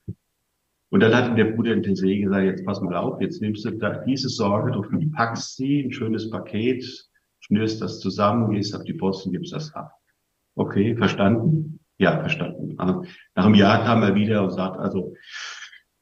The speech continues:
das ging eine Weile ganz gut, aber dann, äh, alles wieder wie vorher und, äh, immer die Sorgen sind wieder da. Und dann hat ihn der Bruder nur gefragt, „Warst du eigentlich wirklich auf der Post? Also hast du das wirklich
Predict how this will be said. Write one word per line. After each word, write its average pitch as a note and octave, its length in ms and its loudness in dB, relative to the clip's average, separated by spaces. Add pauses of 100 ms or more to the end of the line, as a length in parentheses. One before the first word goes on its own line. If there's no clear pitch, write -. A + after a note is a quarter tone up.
das A#2 300 4
ging D3+ 240 8
eine A#2+ 100 6
Weile B2 320 6
ganz G#2 300 0
gut, D3 360 2
aber A#2 240 0
dann, A#2 420 2
äh, G#2 460 -2 (920)
alles G#2+ 320 -2
wieder G2+ 200 0
wie F#2+ 120 2
vorher G#2 520 0
und, F2 220 -4
äh, - 760 -10
immer A#2 160 6
die - 120 0
Sorgen G2+ 320 2
sind G2 180 -2
wieder G2 220 2
da. F#2 500 -2 (300)
Und G#2 100 -4
dann G2 120 4
hat G#2 140 0
ihn G2+ 120 2
der G2+ 80 4
Bruder G#2 300 2
nur G2+ 280 4
gefragt, G2 320 0 (280)
„Warst - 260 2
du - 60 0
eigentlich A#2 280 0
wirklich A2 280 -2
auf G#2 120 -2
der G#2 80 -4
Post? - 480 -4 (1300)
Also G2 180 0
hast F#2+ 180 0
du G2 40 0
das - 200 -2
wirklich A2 360 2